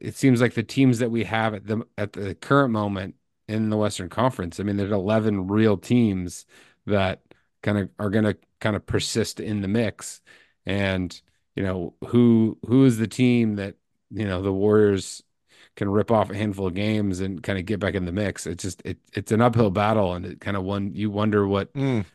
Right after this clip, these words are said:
Speaker 1: you know, how willing they are to kind of look reality in the face and, and recognize the circumstances.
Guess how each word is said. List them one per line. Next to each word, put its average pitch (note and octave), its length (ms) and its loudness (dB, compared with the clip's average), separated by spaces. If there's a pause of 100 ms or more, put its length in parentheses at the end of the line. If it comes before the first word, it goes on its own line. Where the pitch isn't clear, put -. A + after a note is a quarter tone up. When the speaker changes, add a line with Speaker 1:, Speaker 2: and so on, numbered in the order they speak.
(320)
Speaker 1:
you A2+ 80 0
know, G#2 80 2
how A2 180 2
willing A2 560 4 (240)
they G#2+ 220 -4
are G#2 520 0
to F#2+ 160 -6
kind G2+ 180 -4
of F#2+ 60 -2
look F#2+ 320 -2
reality F#2+ 460 -2
in F2+ 80 -4
the F2+ 60 -6
face G2+ 400 -2
and, F#2 240 -6
and G2 220 -6
recognize F#2 560 -4
the F2+ 80 -12
circumstances. E2+ 800 -8